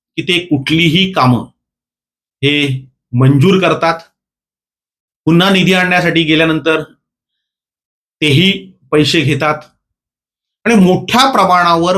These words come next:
प्रमा देण्याचं काम सुरू आहे. म्हणजे पालघर जिल्ह्यामध्ये अशा शेकडो प्रमा आता जिल्हाधिकारी कार्यालय पालघरमध्ये आलेले आहेत. मी त्याच्यातली एकच प्रमा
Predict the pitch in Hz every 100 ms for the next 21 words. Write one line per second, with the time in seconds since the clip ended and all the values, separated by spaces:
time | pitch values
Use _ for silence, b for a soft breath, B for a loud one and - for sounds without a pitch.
0 | 190 - 151 165 160 143 139 135 160 131
1 | 139 139 - 110 101 - _ _ _ _
2 | _ _ - 143 139 127 131 131 180 165
3 | 156 151 147 117 101 - _ _ _ _
4 | _ - - _ _ 139 131 208 240 -
5 | - _ - - 170 - 214 247 226 175
6 | 120 - _ _ _ _ _ _ _ _
7 | - 147 190 156 151 170 175 170 175 170
8 | 165 147 151 160 135 117 113 135 127 127
9 | 113 104 95 _ _ _ _ _ _ _
10 | _ _ _ _ 220 247 247 277 196 190
11 | 262 254 - 202 165